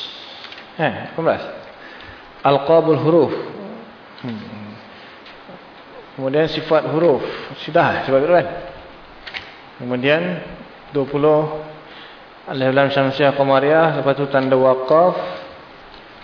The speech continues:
Lepas tu habis. Khatam lah. Kita buat praktikal, insyaAllah, minggu depan. Cuba seminggu dua lagi, saya khatam kot.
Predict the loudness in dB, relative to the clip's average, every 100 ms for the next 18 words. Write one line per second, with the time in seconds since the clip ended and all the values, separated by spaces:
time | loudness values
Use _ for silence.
0 | -20 -20 -20 -20 -20 -6 0 4 4 4
1 | 4 6 6 6 2 -6 -12 -18 -12 -8
2 | -2 0 2 -2 -4 -10 -14 -16 -16 -4
3 | 0 2 2 0 -2 -2 -2 -2 -4 0
4 | -2 -2 -14 -14 -8 -4 0 0 -2 -12
5 | -16 -18 -20 -20 -20 -20 -16 -6 -6 -6
6 | -8 -6 0 4 4 4 0 -2 -4 -2
7 | 0 -2